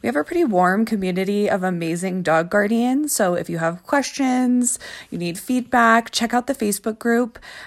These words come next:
Um, definitely follow me on Instagram at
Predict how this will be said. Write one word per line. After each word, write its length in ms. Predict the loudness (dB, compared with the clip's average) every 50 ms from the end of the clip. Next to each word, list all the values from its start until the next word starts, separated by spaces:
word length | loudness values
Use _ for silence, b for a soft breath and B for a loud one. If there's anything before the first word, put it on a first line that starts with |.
| B B
Um, 340 | 0 2 2 2 2 0
definitely 460 | -2 -2 -2 -2 0 -2 -2 0 -2 -2
follow 260 | 2 2 2 2 2
me 140 | 2 2 0
on 140 | 0 0
Instagram 520 | 0 -2 -2 -4 -4 -2 0 0 0 0 0 0
at 180 | 0 0 0